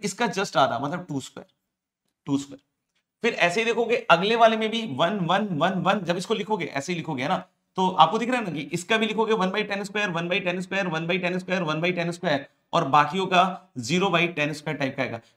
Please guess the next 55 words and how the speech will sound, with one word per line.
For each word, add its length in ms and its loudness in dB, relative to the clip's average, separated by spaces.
यानी 160 -2
कि 100 -4
वन 220 -2
by 180 -2
टेन 220 -2
स्क्वायर 280 -8
ऐसा 200 -10
कुछ 160 -16
बनना 260 -10
चाहिए। 240 -18
और 120 8
ऐसे 320 2
ही 100 2
यहां 240 2
भी 120 0
बनना 280 -4
चाहिए। 280 -16
तो 60 2
कुछ 300 0
इस 200 -2
तरीके 320 2
से 320 0
मेरे 220 0
ख्याल 180 0
से 140 -4
पैटर्न 420 2
आपका 240 2
फॉर्म 300 4
हो 140 0
रहा 120 2
है। 80 -10
तो 80 6
अच्छा, 580 4
ये 360 -2
अगर 180 0
कोई 140 0
बोले 180 2
कि 80 -4
सर 280 -4
ये 120 -2
जैसे 360 -6
आठ 220 2
बार 160 8
आया, 260 4
यानी 160 2
टू 200 -2
क्यूब 200 0
टाइम्स, 260 -2
ये 260 -2
आधी 300 4
बार 180 4
क्यों 260 2
आ 60 6
रहा 100 0
है? 140 -14